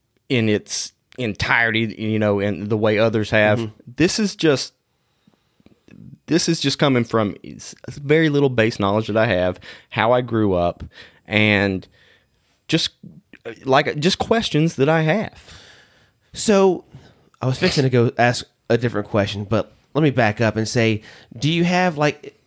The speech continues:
Speaker 2: besides the one you just referenced, is there anything, is there a question that's, like, driving you right now, is, that keeps you up at night, that makes you go, "Ugh,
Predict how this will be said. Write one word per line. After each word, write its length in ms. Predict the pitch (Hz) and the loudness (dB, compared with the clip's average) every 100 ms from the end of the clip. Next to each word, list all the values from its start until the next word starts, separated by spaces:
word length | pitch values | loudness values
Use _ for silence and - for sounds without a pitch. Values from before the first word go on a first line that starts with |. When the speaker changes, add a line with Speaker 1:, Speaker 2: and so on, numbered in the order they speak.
| 156 | -4
Speaker 2:
besides 420 | 143 - 233 156 | -2 2 2 4
the 80 | 139 | 2
one 200 | 143 131 | 2 2
you 100 | 127 | -2
just 220 | 117 - | -4 -2
referenced, 460 | 120 113 101 85 - | 0 0 -2 -6 -4
is 160 | 131 113 | -2 0
there 200 | 123 123 | 0 2
anything, 680 | 156 156 - 139 135 131 123 - - - | 0 -2 0 2 2 -2 -6 -12 -20 -8
is 140 | - 135 | -2 2
there 140 | 190 | 2
a 60 | 214 | 2
question 460 | - 151 147 151 | 0 0 0 0
that's, 200 | 131 117 | 0 0
like, 340 | 131 120 110 - - - - - - - - _ _ _ - _ - - - _ 90 | 0 0 -2 -8 -20 -20 -20 -20 -20 -20 -20 _ _ _ -20 _ -20 -20 -20 _ -8
driving 580 | 104 113 123 131 123 117 | -4 0 2 4 2 2
you 220 | 107 104 | 2 2
right 320 | 92 101 95 | 2 0 -2
now, 380 | 85 80 64 - - | -2 -4 -6 -8 0
is, 340 | 147 131 123 | 0 0 0
that 140 | 139 135 | -2 0
keeps 320 | 185 185 - | 0 0 2
you 120 | 143 | 2
up 140 | 123 | 2
at 80 | 123 | 0
night, 300 | 110 110 107 | 0 0 0
that 140 | 107 107 | 0 0
makes 320 | 120 117 - | 0 0 -2
you 60 | 117 | -2
go, 320 | 117 107 - | -2 -2 -4
"Ugh, 500 | - 135 147 127 101 | -4 0 0 0 -6